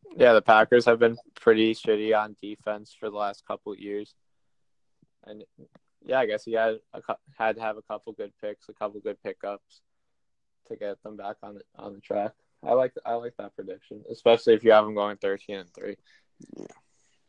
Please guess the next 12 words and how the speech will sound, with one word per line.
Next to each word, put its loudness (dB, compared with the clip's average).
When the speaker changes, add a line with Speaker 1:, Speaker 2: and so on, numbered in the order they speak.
Speaker 2:
Okay, 4
Dave, 6
I 4
think 4
it's -6
time 2
for 2
us 0
to -2
sign 0
out. -8
Speaker 1:
Mm-hmm. -14